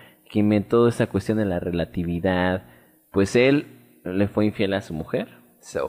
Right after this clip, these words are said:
Speaker 2: opa.
Speaker 1: con su secretaria.
Speaker 2: Oh, oh, oh, oh, oh, oh, oh. ¿Y estaba guapa?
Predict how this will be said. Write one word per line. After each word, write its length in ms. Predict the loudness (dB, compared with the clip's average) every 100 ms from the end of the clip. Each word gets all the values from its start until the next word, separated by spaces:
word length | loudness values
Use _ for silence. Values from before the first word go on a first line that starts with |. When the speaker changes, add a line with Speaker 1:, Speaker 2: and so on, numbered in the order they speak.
| -8
Speaker 2:
opa. 300 | -16 -8 2
Speaker 1:
con 240 | 4 4
su 140 | 0
secretaria. 720 | -2 0 2 0 0 -2 -2 -6
Speaker 2:
Oh, 60 | -2
oh, 360 | 2 4 4 4
oh, 540 | 4 6 8 6 4 2
oh, 160 | 0 2
oh, 260 | 0 0 0
oh, 260 | 0 0
oh. 540 | 0 0 0 -6 -12 _ -20 -20 -20 _ _ _
¿Y 80 | -8
estaba 180 | 0 2
guapa? 340 | 2 0 -4